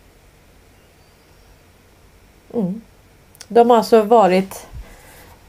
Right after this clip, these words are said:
twenty-two times. Was a member of the steering committee and attended the meeting twenty-two times from nittonhundra,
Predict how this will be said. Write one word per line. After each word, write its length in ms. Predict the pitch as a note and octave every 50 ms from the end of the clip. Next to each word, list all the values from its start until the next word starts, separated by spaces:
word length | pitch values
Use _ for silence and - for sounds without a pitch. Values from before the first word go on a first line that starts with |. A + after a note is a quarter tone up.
| - -
twenty-two 720 | - B3 A#3 A3+ A3 - A#3 A#3+ A#3+ - - A#3+ A3+ G#3+
times. 680 | G3 - F#3+ G3 F#3+ F#3 F3 - D3 C#3+ - - - - - _ _ _ _ _ _ _ _ _ _ _ _ _ _ _ _ _ _ _ _ _ _ _ _ _ _ _ _ _ _ _ _ _ _ _ _ _ _ _ _ _ _ _ - - - _
Was 260 | - A3+ A3+ A3+ -
a 40 | A#3+
member 460 | A3 A3 A3+ A3 G#3+ G#3+ G#3+ G#3 G3+
of 60 | F#3+
the 80 | F#3+ G3
steering 360 | G3 - G3+ F#3+ F#3 F#3+ F#3
committee 460 | F3+ - F3+ F#3 E3+ E3 - - D#3
and 180 | - F3 F3 F3
attended 460 | E3+ E3+ - G3 F#3+ F#3 F#3+ F#3 E3+
the 80 | F3 F3
meeting 440 | E3+ E3+ D#3 D#3 - D#3+ D#3 D#3
twenty-two 640 | D#3 - - D4+ D4+ D4 D4 C#4+ D4 - A#3+ A3+ A3
times 500 | A3 - G3 G3 F#3 D#3+ D3+ D3+ - -
from 340 | - - F#3 F3 F3 F3 - -
nittonhundra, 800 | F3+ G#3 A3 A3 F3+ F3+ F3+ F#3+ F#3+ F#3+ F#3 F#3 F#3 F3 E3+ -